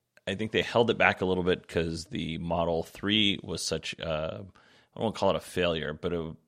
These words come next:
there was a lot of problems with Model three manufacturing and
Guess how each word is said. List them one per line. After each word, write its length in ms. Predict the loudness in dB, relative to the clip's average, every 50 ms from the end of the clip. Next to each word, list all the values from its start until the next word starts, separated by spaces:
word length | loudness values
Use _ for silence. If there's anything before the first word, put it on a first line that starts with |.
| _ _ -2
there 120 | -2 0
was 220 | 0 -2 -2 -2
a 80 | -2 -2
lot 340 | 0 2 6 6 8 8 6
of 120 | 4 4
problems 380 | 4 4 4 4 4 -2 -4 -8
with 160 | -8 -8 -8
Model 220 | -6 -4 -4 -4
three 220 | -4 -4 -4 -4 -4
manufacturing 960 | -4 -4 -4 -6 -4 -4 -2 -4 -4 -4 -6 -6 -4 -4 -4 -4 -6 -6 -6
and 180 | -8 -10 -12